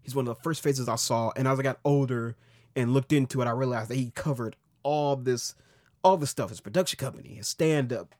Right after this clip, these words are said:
writing and directing, as well as acting. It was just all just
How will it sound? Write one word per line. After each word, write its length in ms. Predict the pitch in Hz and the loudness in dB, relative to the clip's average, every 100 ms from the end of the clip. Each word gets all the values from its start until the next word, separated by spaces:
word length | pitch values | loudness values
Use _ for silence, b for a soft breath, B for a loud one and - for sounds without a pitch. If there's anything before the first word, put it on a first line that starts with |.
| 120 | -6
writing 420 | 131 151 139 131 - | 0 2 2 0 0
and 180 | 139 131 | 0 2
directing, 420 | 135 123 110 104 | 2 0 -4 -8
as 100 | 117 | -6
well 140 | 127 131 | -4 -4
as 100 | 117 | -2
acting. 400 | 139 123 107 101 b b b b | -2 -2 -6 -10 b b b b
It 60 | 170 | 0
was 100 | 147 | 0
just 120 | 131 | 2
all 240 | 143 135 | 2 2
just 220 | 123 113 | -2 -8